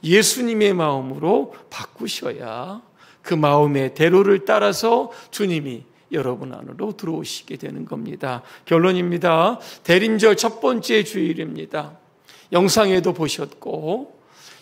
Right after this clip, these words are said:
이 스톨 색깔이 이 보라색인 것처럼 한 주간 아니면 오랫동안 살아오면서 우리가 회개할 것이 무엇인가 여러분 철저하게 회개하는 시간이 되시길 바랍니다.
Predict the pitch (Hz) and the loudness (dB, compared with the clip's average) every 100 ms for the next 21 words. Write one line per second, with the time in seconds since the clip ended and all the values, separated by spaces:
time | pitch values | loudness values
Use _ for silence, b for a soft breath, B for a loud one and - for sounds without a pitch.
0 | B 160 - 233 180 214 220 208 185 170 | B -4 2 4 6 4 4 6 6 4
1 | 160 156 165 170 160 160 160 160 151 - | 0 0 0 2 0 -4 -6 -8 -10 -8
2 | 165 147 156 233 269 _ _ _ b b | -8 -6 -6 -6 -8 _ _ _ b b
3 | b b - 226 190 165 170 147 139 139 | b b -6 -4 0 2 2 2 -2 -6
4 | - 160 170 165 165 175 185 214 214 208 | -8 -4 -4 -2 -2 4 6 6 4 0
5 | 185 165 196 196 180 175 170 - 175 160 | 0 0 0 0 -2 -4 -8 -10 -12 -14
6 | - B B B B B B 277 165 170 | -18 B B B B B B -6 0 2
7 | 147 - 226 226 208 190 202 165 208 165 | 2 0 0 4 2 2 -2 -2 -4 -4
8 | 151 143 131 - 160 160 147 147 143 143 | -2 -2 -4 -10 -10 -8 -8 -8 -6 -8
9 | 143 b b - 202 170 196 165 131 131 | -10 b b -8 -8 -4 -2 -2 -2 -6
10 | 165 151 226 - b b 214 196 202 175 | -6 -6 -6 -10 b b -2 2 4 4
11 | 160 - - 170 156 151 147 - - 160 | 0 -4 -4 -4 -4 -6 -6 -8 -10 -12
12 | 160 160 - 247 247 - 151 | -10 -12 -12 -12 -12 -10 -10